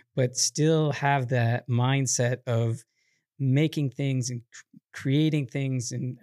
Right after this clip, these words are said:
uh, taking empty spaces and filling them and, and being able to accomplish that even with, uh, the current limitations that, uh, that are in place.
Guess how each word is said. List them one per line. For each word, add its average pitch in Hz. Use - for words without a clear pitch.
uh, 123
taking 147
empty 156
spaces 131
and 120
filling 135
them 127
and, 123
and 120
being 131
able 135
to 120
accomplish -
that 120
even 131
with, 127
uh, 117
the 127
current 131
limitations 131
that, 120
uh, 123
that 127
are 120
in 117
place. 131